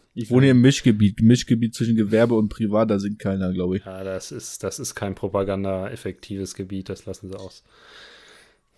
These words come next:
Speaker 2: Da wissen sie, da, die Leute da sind
Speaker 1: Üb-,
Speaker 2: verloren.
Speaker 1: übrigens,
Speaker 2: Da, da
Speaker 1: äh,
Speaker 2: wohnen so Leute wie Hermann.
Speaker 1: Wir hatten ja mal letztens über, äh, Döner gesprochen und da komme ich jetzt gerade drauf. Warum? Weil hier in der Nähe die, eine riesen Dönerfabrik ist,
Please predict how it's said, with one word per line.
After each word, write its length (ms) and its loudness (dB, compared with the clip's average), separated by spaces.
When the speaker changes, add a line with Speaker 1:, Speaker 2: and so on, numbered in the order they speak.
Speaker 2:
Da 200 -12
wissen 240 -8
sie, 240 -6
da, 220 -8
die 160 -10
Leute 240 -8
da 140 -12
sind 180 0
Speaker 1:
Üb-, 40 -8
Speaker 2:
verloren. 200 -4
Speaker 1:
übrigens, 520 2
Speaker 2:
Da, 60 -10
da 360 4
Speaker 1:
äh, 40 8
Speaker 2:
wohnen 100 4
so 100 -4
Leute 340 -2
wie 200 -6
Hermann. 460 -10
Speaker 1:
Wir 140 0
hatten 180 -2
ja 120 4
mal 180 4
letztens 360 0
über, 260 0
äh, 320 -4
Döner 480 -4
gesprochen 480 -12
und 60 -6
da 100 -2
komme 220 -4
ich 40 -2
jetzt 120 -8
gerade 200 0
drauf. 300 0
Warum? 320 0
Weil 160 6
hier 260 2
in 60 4
der 100 6
Nähe 320 6
die, 480 -4
eine 240 4
riesen 340 -4
Dönerfabrik 680 -2
ist, 260 -10